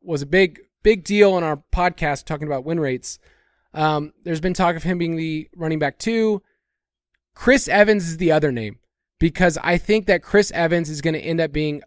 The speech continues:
the R B two ahead of Samaje Perine. He has pass catching chops.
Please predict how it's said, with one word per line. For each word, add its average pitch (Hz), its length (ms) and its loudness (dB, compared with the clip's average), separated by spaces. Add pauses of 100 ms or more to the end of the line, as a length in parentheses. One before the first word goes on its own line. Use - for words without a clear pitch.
the 156 80 -6
R 143 120 0
B 156 80 -2
two 151 200 -2
ahead 143 220 -2
of 143 100 -4
Samaje 139 440 -4
Perine. 175 540 0 (640)
He - 140 -8
has 160 160 0
pass 170 320 -2
catching 170 280 -2
chops. 165 540 0